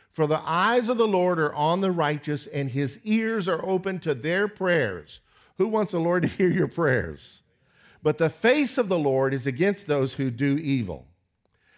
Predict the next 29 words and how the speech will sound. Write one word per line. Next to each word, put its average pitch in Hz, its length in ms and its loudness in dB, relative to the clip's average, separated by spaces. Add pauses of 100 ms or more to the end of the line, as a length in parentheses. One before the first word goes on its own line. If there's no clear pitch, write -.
(100)
Now, 156 100 0
sometimes 208 520 2
we 214 220 2
think 196 580 -2 (640)
doing 202 320 4
evil 208 380 2
is 123 160 -2
justified 123 1040 -2 (480)
if 165 200 0
we 214 220 2
have 175 160 2
been 139 220 -2
mistreated, 117 640 -6 (420)
right? 170 320 -2 (800)
We 151 100 2
like 180 300 0
to 180 80 -4
watch 175 320 -2
those 196 240 0
movies 202 480 0
where 156 260 0
the 131 120 -2
good 175 340 0
guy 196 320 0
got 196 280 -4
the 165 120 -2
bad 135 340 -6
guy, 82 520 -12 (760)
right? 170 380 -4